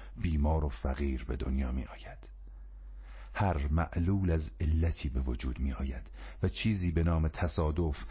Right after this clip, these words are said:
و اتفاق وجود ندارد. پاسخ این سوال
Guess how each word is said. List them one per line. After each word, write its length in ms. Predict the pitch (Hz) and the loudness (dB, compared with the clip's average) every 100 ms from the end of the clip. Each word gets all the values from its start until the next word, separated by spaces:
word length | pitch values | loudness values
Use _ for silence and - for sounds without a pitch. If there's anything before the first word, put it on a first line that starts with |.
| - - | -6 -2
و 60 | - | 0
اتفاق 840 | 92 - - 82 92 92 90 - - - | 0 -2 -2 2 4 4 2 -2 -14 -2
وجود 440 | 87 82 82 78 - - 90 | -2 2 2 2 -2 0 2
ندارد. 600 | 82 64 62 - - - - - - - - - - | 2 2 -2 -6 -12 -16 -18 -18 -18 -20 -20 -6 0
پاسخ 340 | 98 - 104 | 2 2 0
این 160 | 78 78 | 0 0
سوال 500 | - - 104 104 | 0 2 2 2